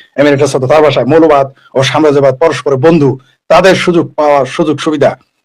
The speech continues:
জামাত যদি গ্রহণযোগ্য, জামাতের গ্রহণযোগ্যতা এই দেশে থাকলে এই আঠারো মাসে এরা আঠারো বার ক্ষমতা নিয়ে নিত। বিএনপি আওয়ামী লীগের গুণতই না, যেটা ডক্টর মঞ্জুর কথা বলে গেছেন।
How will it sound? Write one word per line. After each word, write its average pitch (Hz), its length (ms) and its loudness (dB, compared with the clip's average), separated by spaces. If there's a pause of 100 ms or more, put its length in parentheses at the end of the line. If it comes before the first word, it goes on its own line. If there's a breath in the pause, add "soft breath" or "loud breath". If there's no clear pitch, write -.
(100)
জামাত 135 340 -2
যদি 139 220 -4
গ্রহণযোগ্য, 147 380 -2
জামাতের 147 320 0
গ্রহণযোগ্যতা 156 500 -2
এই 151 60 -4
দেশে 139 180 -4
থাকলে 180 400 0 (240 loud breath)
এই 127 120 -2
আঠারো 151 360 2
মাসে 175 560 2 (1080)
এরা 139 180 2
আঠারো 190 400 2
বার 196 140 4
ক্ষমতা 135 280 -4
নিয়ে 120 120 -2
নিত। 110 160 -6
বিএনপি 151 360 -2
আওয়ামী 156 160 2
লীগের 143 220 -2
গুণতই 135 440 -2
না, 98 180 -12 (240 soft breath)
যেটা 143 180 0
ডক্টর 135 240 0
মঞ্জুর 135 260 0
কথা 123 180 -4
বলে 147 180 0
গেছেন। 107 240 -4